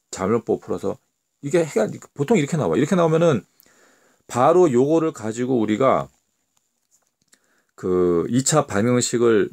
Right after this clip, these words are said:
만든 다음에, 만든 다음에 요거를 보지 말고 요거만 본다고. 요거. 그 이것도 마찬가지. 요것도.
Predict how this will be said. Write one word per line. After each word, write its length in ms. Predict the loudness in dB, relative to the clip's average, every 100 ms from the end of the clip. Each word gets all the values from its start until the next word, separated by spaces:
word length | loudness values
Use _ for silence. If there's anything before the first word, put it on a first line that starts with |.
| -2
만든 340 | 0 0 -2
다음에, 600 | -2 -2 -2 -2 -2 -4 -8 _ _ _ _
만든 260 | -8 -6 -6
다음에 460 | -6 -6 -4 -6 -10 _ _ 0
요거를 380 | 2 4 2
보지 240 | -2 -4 -2
말고 320 | 0 0 0
요거만 360 | 2 2 0 -2
본다고. 480 | -6 -8 -12 -16 _ _ _ _ _ _ _ _ _ _ _
요거. 240 | -18 -18 -20 _ _ _ _ _ _ _ _ _ _
그 80 | 0
이것도 220 | 2 2
마찬가지. 480 | 2 0 -2 -6 -6
요것도. 400 | -10 -12 -16 -20